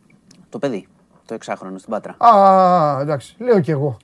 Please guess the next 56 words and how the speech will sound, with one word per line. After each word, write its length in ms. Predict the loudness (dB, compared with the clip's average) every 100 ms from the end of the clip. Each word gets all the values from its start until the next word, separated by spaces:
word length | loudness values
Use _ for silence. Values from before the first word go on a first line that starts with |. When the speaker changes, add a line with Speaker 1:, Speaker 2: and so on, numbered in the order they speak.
| _
Speaker 1:
Έτσι. 120 | -10
Speaker 2:
Εντάξει, 260 | -2 -2 -2
από 140 | -6
χθες 180 | -4 -4
ήταν 260 | -4 -8 -8
το, 380 | -8 -6 -8 -8
ναι. 220 | -10 -12 -10
Speaker 1:
Ναι, 180 | -8 -4
Speaker 2:
Λέω 100 | -2
κι 60 |
εγώ, 100 | 0
Speaker 1:
από 120 | 0 0
Speaker 2:
έπαθε-, 220 | -2 -2
Speaker 1:
χθες 60 |
Speaker 2:
έπαθες 320 | 2 2 4 6
τίποτα, 200 | 6 6
Speaker 1:
προχώρησε 240 | 6 6
Speaker 2:
μάνο 100 | 4
μου; 20 | 2
Speaker 1:
σταθερά 520 | 2 2 4 4 4
η 60 |
Speaker 2:
Ναι. 100 | 4
Speaker 1:
αποσωλήνωση, 600 | 2 -2 -4 -4 -4 -4
το 60 | -4
Speaker 2:
Μπράβο. 140 | -2
Speaker 1:
παιδί 140 | -2 -4
ξύπνησε. 580 | -6 -8 -6 -6 -6 -8
Speaker 2:
Ναι. 280 | -8 -8 -8 _ _ _ _ -12
Speaker 1:
Έτσι, 320 | -12 -8 -10
κουνούσε 460 | -6 -4 -4 -4 -4
τα 100 | -4
άκρα 260 | -4 -6
του, 220 | -8 -12 -12
όλα 220 | -6 -4
Speaker 2:
Ναι. 40 | -2
Speaker 1:
καλά. 320 | -2 -2 -6
Speaker 2:
Ναι. 80 | -10 _
Speaker 1:
Συγκίνηση 640 | -10 -6 -2 0 -2 -6
μεγάλη 380 | -10 -4 -4 -4
και 100 | -10
στους 140 | -14 -10
γιατρούς 460 | -8 -6 -8 -8
και 100 | -10
Speaker 2:
Ναι. 60 | -10
Speaker 1:
στους 160 | -10
οικείους 320 | -12 -10 -10 -10
κλπ. 260 | -14 -8 -8 -8 -10
Ζήτησε 300 | -8 -6 -6
να 60 | -6
δει 80 |
τους 80 | -6
γονείς 320 | -8 -6 -8
του 100 | -8
με 80 | -10
τη 80 | -10
μία. 320 | -8 -8 -10